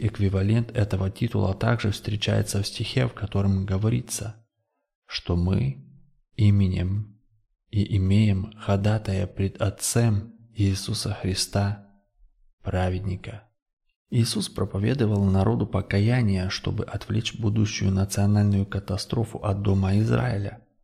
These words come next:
Апостол Петр использовал историю Ноя как образ будущего, но близкого суда над землей, который приведет к установлению Царства Божьего.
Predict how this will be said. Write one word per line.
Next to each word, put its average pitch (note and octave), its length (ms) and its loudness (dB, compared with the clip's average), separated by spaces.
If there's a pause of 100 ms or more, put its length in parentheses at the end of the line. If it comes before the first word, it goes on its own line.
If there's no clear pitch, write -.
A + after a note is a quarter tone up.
(840)
Апостол - 580 -2
Петр - 440 -2
использовал A2 640 0
историю G#2 520 2
Ноя G#2+ 360 2
как - 260 -6
образ G#2+ 380 0
будущего, G#2+ 680 -2
но G2+ 160 2
близкого G#2 520 0
суда G#2+ 380 2
над G2 200 4
землей, G#2 400 2
который G2+ 600 -2
приведет G#2 720 0
к - 120 -18
установлению G2+ 840 2
Царства G2 500 -6
Божьего. G2+ 640 -2